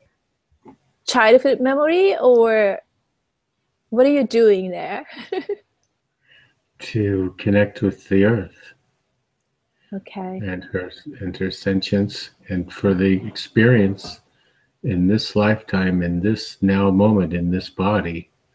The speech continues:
Speaker 2: of being there, experiencing that culture,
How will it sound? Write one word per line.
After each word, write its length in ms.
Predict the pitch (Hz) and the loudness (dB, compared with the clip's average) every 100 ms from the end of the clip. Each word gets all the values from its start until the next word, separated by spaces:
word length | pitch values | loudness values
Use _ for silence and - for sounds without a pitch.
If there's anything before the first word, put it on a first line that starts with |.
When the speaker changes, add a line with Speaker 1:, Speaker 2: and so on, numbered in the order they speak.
| _ _ _ _ _ _ _ _ | _ _ _ _ _ _ _ _
Speaker 2:
of 360 | 92 87 85 - _ | -8 -8 -8 -16 _
being 500 | - 110 107 92 90 | 0 2 4 2 -2
there, 440 | 95 107 - - - _ _ _ _ _ _ _ _ | -2 -2 -4 -10 -18 _ _ _ _ _ _ _ _
experiencing 800 | 92 - - 98 92 87 - 92 | -16 -10 -2 2 2 -2 -4 -4
that 280 | 90 90 - | -2 -4 -6
culture, 680 | - 95 104 - 90 92 | -6 -4 -6 -10 -12 -12